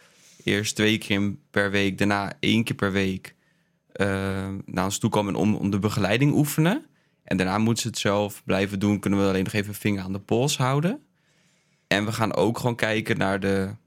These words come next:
activiteiten die die persoon al doet en hoe we daar verandering in kunnen aanbrengen. Of iemand voldoende beweegt en hoe we ervoor kunnen zorgen dat diegene toch iets, iets meer gaat bewegen.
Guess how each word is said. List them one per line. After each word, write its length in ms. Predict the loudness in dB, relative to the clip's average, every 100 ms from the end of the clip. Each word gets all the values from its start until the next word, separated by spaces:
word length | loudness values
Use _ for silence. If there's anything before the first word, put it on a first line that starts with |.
| _
activiteiten 760 | -2 -2 -2 -8 -2 -2 -2 -2
die 100 | 0
die 100 | 0 0
persoon 420 | -2 0 0 0
al 160 | 0
doet 440 | 2 2 0 -4 -18 _ _ _ _
en 200 | -2 0
hoe 180 | 2
we 60 | 2
daar 280 | 2 0 -4
verandering 460 | -4 -2 0 0 -2
in 80 |
kunnen 240 | -2 -2 -2
aanbrengen. 640 | -2 -2 -2 -4 -6 -14 -20 _ _ _
Of 160 | -6
iemand 280 | 0 0 0
voldoende 420 | 0 2 4 4
beweegt 720 | 2 0 2 2 0 -2 -12 -18 _ _ -8
en 120 | -2
hoe 100 | 0
we 60 |
ervoor 220 | -2 -4 -2
kunnen 240 | 0 0
zorgen 280 | -2 -2 -2
dat 80 | -6
diegene 300 | -8 -8 -8
toch 140 | -6
iets, 300 | -6 -6 -10 -8
iets 180 | -2
meer 240 | 2 2 2
gaat 220 | -4 -8
bewegen. 560 | -8 -8 -10 -12 -20